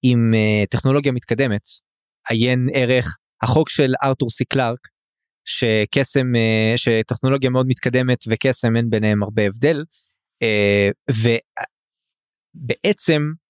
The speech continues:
אני אשים גם בסוגריים, העלילה של איליום ואימפ-, אה,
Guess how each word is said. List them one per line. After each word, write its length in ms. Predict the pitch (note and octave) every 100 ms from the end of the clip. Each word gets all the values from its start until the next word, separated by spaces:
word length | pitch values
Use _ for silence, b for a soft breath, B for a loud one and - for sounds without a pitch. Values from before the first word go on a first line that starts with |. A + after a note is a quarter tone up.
| _ _ -
אני 220 | A#2+ A#2+ A#2
אשים 240 | - D3 C#3
גם 160 | B2+
בסוגריים, 500 | A#2+ - A#2+ B2 A#2 G#2 _ -
העלילה 520 | G#2+ B2 B2 B2 C3+
של 280 | - C3+ A#2+ A2+ -
איליום 500 | C#3+ C3+ C3 C3 B2 A#2+
ואימפ-, 500 | A2 G#2+ A2 A2+ C3 -
אה, 240 | B2+ A#2+